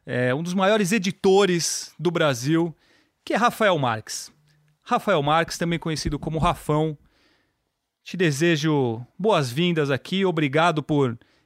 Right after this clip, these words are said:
estar com a gente. Se apresente, por favor, e eu gostaria que você começasse também falando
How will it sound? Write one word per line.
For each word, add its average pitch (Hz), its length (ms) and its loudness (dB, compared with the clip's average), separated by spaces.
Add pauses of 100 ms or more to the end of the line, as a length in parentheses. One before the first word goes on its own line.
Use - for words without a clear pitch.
estar 151 380 -2
com 156 160 -2
a 147 80 2
gente. 185 580 -2 (640)
Se - 160 -2
apresente, 214 480 0
por 208 140 -4
favor, 208 520 0 (320)
e 311 80 -4
eu 320 80 -2
gostaria 233 380 -2
que - 100 -10
você 214 220 -4
começasse 190 480 -4
também 180 320 0
falando 175 640 -2